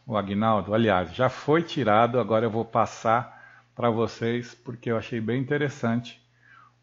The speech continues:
o que o Aguinaldo levantou. Então vamos lá, vou abrir aqui um novo arquivo, uma nova peça,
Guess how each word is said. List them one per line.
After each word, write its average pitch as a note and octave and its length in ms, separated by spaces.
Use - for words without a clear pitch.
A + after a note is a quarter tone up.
o A2+ 140
que - 240
o G#2+ 280
Aguinaldo G2+ 640
levantou. G2+ 840
Então C3 180
vamos B2 240
lá, F#2+ 260
vou G#2+ 240
abrir G2+ 320
aqui G2+ 260
um G2+ 120
novo F#2+ 600
arquivo, G#2 520
uma G2 160
nova F#2+ 280
peça, B2+ 560